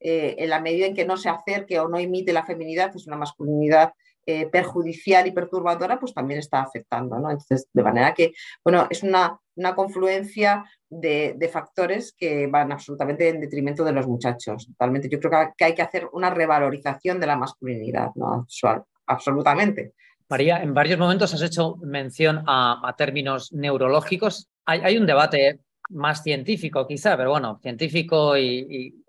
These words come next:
Speaker 2: entiendo que ideológico también, sobre si efectivamente está sexuado el cerebro. Eh, recuerdo un libro, eh, de Stella Gibbon, creo que era, eh, el,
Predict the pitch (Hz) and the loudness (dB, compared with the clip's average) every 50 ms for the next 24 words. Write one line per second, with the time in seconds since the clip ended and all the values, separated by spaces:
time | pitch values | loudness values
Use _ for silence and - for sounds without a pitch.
0 | _ - 147 131 131 165 156 160 151 156 160 160 135 - 147 151 139 - 151 - | _ -12 -8 -2 0 0 2 2 0 0 -2 -4 -2 -2 -2 -2 -2 -4 -6 -4
1 | 135 127 - 117 117 127 147 156 _ _ _ _ _ _ - - - 139 135 139 | -4 -6 -6 -6 -8 -8 -8 -10 _ _ _ _ _ _ -10 -2 0 0 2 2
2 | 135 135 - 147 135 139 139 127 - 160 165 170 160 156 160 - 156 143 - - | 0 0 0 -2 -2 0 -2 -2 0 0 0 0 -2 -4 0 0 0 0 0 -6
3 | 143 151 - - 151 151 147 139 147 135 - - - 120 110 107 95 101 98 95 | -8 -8 -6 -2 0 0 0 0 0 -4 -6 -6 -8 -6 -6 -6 -8 -8 -12 -12
4 | 92 _ _ _ _ _ _ _ - - - 117 110 107 107 107 107 110 104 - | -14 _ _ _ _ _ _ _ -8 -6 -4 -2 -2 -2 -2 -2 -4 -6 -8 -14
5 | - - - 131 131 - 131 127 - 147 131 123 127 127 127 151 170 165 170 175 | -18 -20 -18 -14 -8 -8 -6 -2 0 0 0 0 -4 -4 -2 0 2 4 6 6
6 | 180 180 180 180 165 143 123 123 123 120 123 113 123 120 117 120 - - - - | 6 6 4 2 0 -2 -2 -2 -4 -6 -6 -6 -6 -6 -6 -8 -14 -16 -12 -4
7 | - 151 135 127 127 156 196 190 202 190 160 147 147 143 - 180 190 208 202 - | -2 0 0 0 0 -2 -4 -4 -4 -4 -4 -4 -4 -2 0 0 0 0 -2 -4
8 | - 143 131 127 123 123 123 117 - _ _ _ _ - - 131 127 120 - - | -6 -8 -6 -6 -6 -6 -8 -10 -12 _ _ _ _ -18 -16 -12 -12 -12 -12 -14